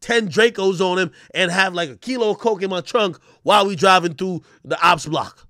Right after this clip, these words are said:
Yeah. She's cool with the nigga that when she grows out of that, she'll probably link up with him. But right now, she's into fucking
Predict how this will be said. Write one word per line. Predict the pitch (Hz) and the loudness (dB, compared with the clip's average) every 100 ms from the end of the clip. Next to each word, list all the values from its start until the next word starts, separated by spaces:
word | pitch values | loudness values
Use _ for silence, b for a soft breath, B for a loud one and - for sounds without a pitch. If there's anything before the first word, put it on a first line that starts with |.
| _ _ _ _ _ _ | _ _ _ _ _ _
Yeah. | - 392 - _ _ _ _ _ _ _ _ _ _ | -8 -8 -8 _ _ _ _ _ _ _ _ _ _
She's | - 165 | -14 -12
cool | - 180 | -6 -6
with | 269 | -6
the | 302 | -6
nigga | 262 208 220 233 _ _ | -2 0 0 -4 _ _
that | 160 156 | -4 -2
when | 170 | -2
she | - | -6
grows | 139 165 220 | -6 -2 2
out | 262 277 | 4 4
of | |
that, | 247 185 208 _ _ | 2 0 -2 _ _
she'll | - 151 | -10 -10
probably | 170 185 214 | -4 -2 -2
link | 214 233 | -2 -4
up | 262 | -4
with | 285 285 | -4 -4
him. | 190 170 180 _ _ _ _ 107 | -2 -4 -8 _ _ _ _ -10
But | - 302 240 - | 4 4 4 0
right | 117 226 285 | -2 0 0
now, | 202 185 202 | 0 -2 -2
she's | 196 202 | -6 -12
into | - 165 190 | -8 -8 -8
fucking | - 170 202 208 | -6 -6 -4 -6